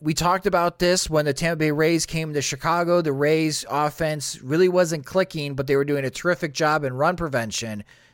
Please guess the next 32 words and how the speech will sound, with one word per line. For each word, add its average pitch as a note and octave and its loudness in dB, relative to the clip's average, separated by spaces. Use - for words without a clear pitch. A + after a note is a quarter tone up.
While C#3+ 2
the C#3 2
White D#3+ 2
Sox, D#3 0
we D3 0
know F3 4
they F3 0
can B2+ -6
score, F3 2
but B2 -2
they're C#3+ 0
having D#3 2
a C3+ 0
difficult D3 -2
time D3 -2
preventing F3 0
runs A#2+ 0
to C3 -6
their B2 0
opponents. A#2+ -4
And A#2+ -6
in A#2 -6
that E3+ -2
series, C3+ 2
the B2+ -4
Rays C#3 2
took C#3 -4
advantage C#3 0
of A#2 -10
the A#2+ -6
White A2 -4
Sox. G#2+ -2